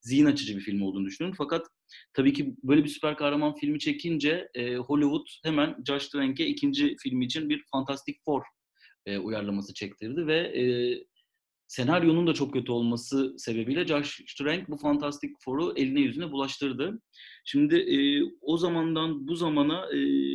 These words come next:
neredeyse beş yıl gibi bir zaman geçti ve, e, Josh Trank ilk filmi acayip bir şey vaat ederken ikinci filmi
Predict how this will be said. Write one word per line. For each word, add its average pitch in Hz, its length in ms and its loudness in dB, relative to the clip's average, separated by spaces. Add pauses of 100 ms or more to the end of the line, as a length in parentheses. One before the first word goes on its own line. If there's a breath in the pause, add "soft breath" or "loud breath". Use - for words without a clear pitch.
(180)
neredeyse 147 400 2
beş 127 300 2
yıl 139 180 2
gibi 131 180 0
bir 123 80 -2
zaman 117 340 -2
geçti 113 320 -6
ve, 135 200 -2 (460 loud breath)
e, 110 160 -2
Josh 120 240 -2
Trank 139 360 0 (320)
ilk 151 260 0
filmi 127 600 0
acayip 127 420 0 (240)
bir 131 80 -6
şey 139 200 2
vaat 135 220 4
ederken 143 520 0
ikinci 135 300 -4
filmi 143 420 0